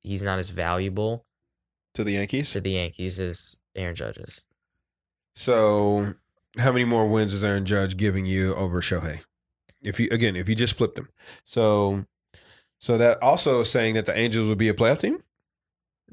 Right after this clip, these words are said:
Speaker 1: No. No, I am not saying that.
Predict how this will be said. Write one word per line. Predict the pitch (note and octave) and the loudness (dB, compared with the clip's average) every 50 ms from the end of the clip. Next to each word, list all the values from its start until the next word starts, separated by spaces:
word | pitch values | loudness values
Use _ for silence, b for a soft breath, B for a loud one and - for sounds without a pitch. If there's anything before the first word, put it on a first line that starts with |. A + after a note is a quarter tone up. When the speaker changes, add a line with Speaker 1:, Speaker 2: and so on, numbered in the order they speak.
| - - | -8 -4
Speaker 1:
No. | D#3+ F3+ D3+ E2 - - - _ _ _ _ _ _ _ _ _ _ _ _ _ _ _ _ _ _ _ _ _ _ _ _ _ _ _ _ _ _ _ _ _ - - _ _ _ _ _ _ _ _ _ _ _ _ _ _ _ _ _ _ _ _ _ _ _ _ _ _ _ _ _ _ | -2 -2 -2 -2 -4 -6 -10 _ _ _ _ _ _ _ _ _ _ _ _ _ _ _ _ _ _ _ _ _ _ _ _ _ _ _ _ _ _ _ _ _ -20 -20 _ _ _ _ _ _ _ _ _ _ _ _ _ _ _ _ _ _ _ _ _ _ _ _ _ _ _ _ _ _
No, | - - G#2+ G#2+ G2+ F#2 | -6 -2 0 0 0 0
I | B1 C#2+ G2 | 0 0 -2
am | F#2+ F#2+ | -2 -2
not | G2 F#2+ D2+ - | -2 -4 -4 -6
saying | - B1+ B1+ - | -8 -10 -12 -12
that. | - G1+ - - | -12 -14 -14 -16